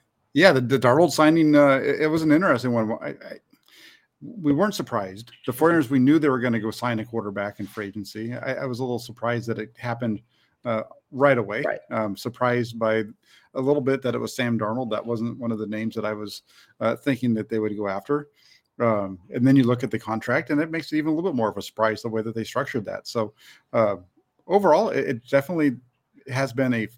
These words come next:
Speaker 1: interesting start to free agency for the forty-niners.
Speaker 2: And you talk about the surprise. So let's start there. Sam Darnold, the forty-niners signed him.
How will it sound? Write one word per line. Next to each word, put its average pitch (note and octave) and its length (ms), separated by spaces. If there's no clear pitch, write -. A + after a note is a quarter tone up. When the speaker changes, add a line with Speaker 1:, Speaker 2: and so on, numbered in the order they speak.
Speaker 1:
interesting A#2+ 460
start A2 320
to - 80
free A2 160
agency G#2 300
for G#2 160
the G2 80
forty-niners. G2 500
Speaker 2:
And D3+ 100
you E3 60
talk G#3 300
about A#3+ 200
the C#3+ 60
surprise. - 500
So C#3 80
let's E3 220
start G3+ 320
there. A2+ 380
Sam D#3+ 340
Darnold, C#3+ 300
the B2 60
forty-niners D3 560
signed A#2+ 260
him. G#2 300